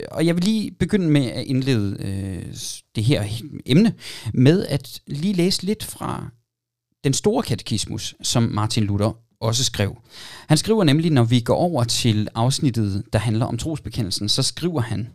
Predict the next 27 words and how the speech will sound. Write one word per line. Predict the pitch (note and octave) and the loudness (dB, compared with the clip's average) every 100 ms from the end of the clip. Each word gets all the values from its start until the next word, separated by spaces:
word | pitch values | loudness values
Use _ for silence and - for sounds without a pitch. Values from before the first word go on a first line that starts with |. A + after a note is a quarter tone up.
| _ _ _ _ - - - - | _ _ _ _ -20 -20 -8 4
"Hidtil | A#3 A#3+ A#3+ E3+ | 6 6 2 2
har | E3 | 2
vi | D#3+ | 2
hørt | C3+ F3 - | 2 0 0
den | D#3+ | -2
første | - D3 E3+ F#3 | 0 -2 -2 -4
del | - A2 G#2 | -2 -2 -2
af | - | -6
den | G#2+ | -6
kristne | G#2 G#2+ - A#2+ | -4 -4 0 0
lære, | G2+ F#2+ G2 A2 - | 2 0 -2 -2 0
der | |
handler | A2 C#3 D#3 | 2 4 4
om, | B2 C#3+ | 4 2
hvad | B2 | 0
Gud | A#2 E3 | 0 0
vil | E3+ D3+ | 2 0
have, | C3+ A#2 A#2+ | -2 -4 -2
vi | A2+ | -2
skal | - G#2 | -2 -4
gøre | - G#2 A2 C#3 D3 | -2 0 0 -2 -4
og | D3 | 0
lade | D3+ B2+ | 2 2
være | C3+ | 0
med | A2+ G2+ | 0 -2
at | G2 | -2
gøre. | G2 F#2+ | -4 -6